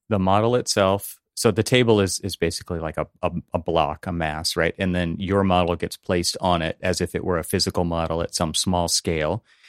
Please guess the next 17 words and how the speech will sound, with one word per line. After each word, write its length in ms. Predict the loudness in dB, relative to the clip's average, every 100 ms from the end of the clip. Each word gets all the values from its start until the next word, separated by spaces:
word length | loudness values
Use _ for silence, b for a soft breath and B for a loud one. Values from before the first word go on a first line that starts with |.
| b 0
And 100 | 2
then 120 | 4
you 100 | 2
can 140 | 0
see 160 | 0 2
the 120 | 2
other 140 | 2
people 320 | 0 -2 -4 -4
kind 180 | -2
of 80 | -2
around 600 | 0 2 2 2 4 2 0
this 640 | 0 0 2 2 0 -2 _ _ _ _ -2
model 640 | 4 4 4 0 -4 -8 _ _ _
in 420 | 2 2 2 -2 -4
an 140 | 0 2
avatar 500 | 2 0 0 0 0
form 540 | -4 -4 -2 -4 -6